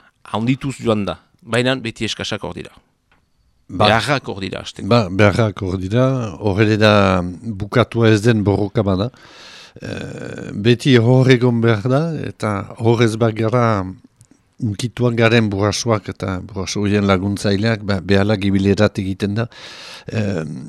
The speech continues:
Speaker 2: ordan, iritzi publikoan gauzak aldatu dira,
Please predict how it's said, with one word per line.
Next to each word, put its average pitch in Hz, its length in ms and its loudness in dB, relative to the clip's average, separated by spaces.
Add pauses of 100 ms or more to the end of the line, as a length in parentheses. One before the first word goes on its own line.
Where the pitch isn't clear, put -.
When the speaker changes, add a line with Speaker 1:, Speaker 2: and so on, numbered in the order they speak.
(460)
Speaker 2:
ordan, 110 460 0 (260)
iritzi 131 460 -2
publikoan 127 640 2
gauzak 117 480 2
aldatu 113 400 2
dira, 123 380 2